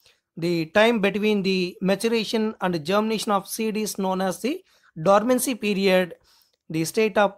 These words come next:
incubated germination as a result of internal causes usually called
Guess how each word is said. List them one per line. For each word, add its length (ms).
incubated 680
germination 680
as 280
a 160
result 400
of 260
internal 460
causes 460
usually 540
called 380